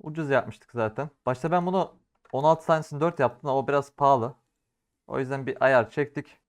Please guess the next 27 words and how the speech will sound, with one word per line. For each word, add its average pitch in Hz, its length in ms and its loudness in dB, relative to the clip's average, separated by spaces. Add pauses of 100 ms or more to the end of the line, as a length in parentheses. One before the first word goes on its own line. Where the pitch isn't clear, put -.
Tamamdır, 120 320 -2
bunlar 123 340 -2
yeterli 117 380 -2
olur. 139 440 -4 (320)
Şimdilik 127 380 -8
burada 143 200 0
kalsın. - 400 0 (600)
Bakalım, 151 480 -4
bir 120 60 -10
şeyimiz 147 320 -6
bitti 139 200 -6
ama 170 260 -4 (920)
lazım 151 260 2
olursa 123 400 0
kullanırız 123 440 -4
ya, 127 200 2
sıkıntı 131 360 -10
değil. 113 200 -2 (600)
Farmda 139 300 6
A 135 100 8
F 131 140 -4
K 117 180 2
falan 110 240 -6
bırakırız. 135 600 -8 (340)
Sıkıntı - 400 -6
olmaz. 123 560 -4
İyi, 151 320 -2